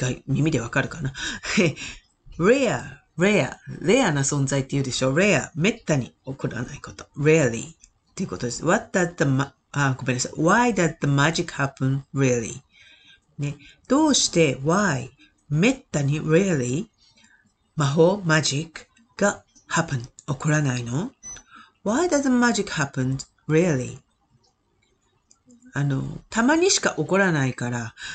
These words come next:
逆に日本語で言うと、どうしてめったに魔法が起こらないの？みたいな聞き方になりますね。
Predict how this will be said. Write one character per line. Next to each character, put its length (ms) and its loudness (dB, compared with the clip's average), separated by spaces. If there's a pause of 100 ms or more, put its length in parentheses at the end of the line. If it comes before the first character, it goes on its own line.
(140)
逆 260 0
に 240 2
日 120 2
本 160 0
語 80 4
で 80 4
言 80 4
う 20 -2
と、 300 0 (100)
ど 120 4
う 60 4
し 60 0
て 100 -2
め 140 4
っ 80 0
た 80 0
に 100 2
魔 120 2
法 180 2
が 120 0
起 100 -6
こ 80 -2
ら 100 2
な 160 2
い 80 0
の？ 300 -2 (180)
み 140 -6
た 100 -2
い 60 -4
な 60 -8
聞 20 -10
き 160 -10
方 180 -10
に 80 -8
な 60 -8
り 40 -10
ま 60 -10
す 180 -10
ね。 220 -2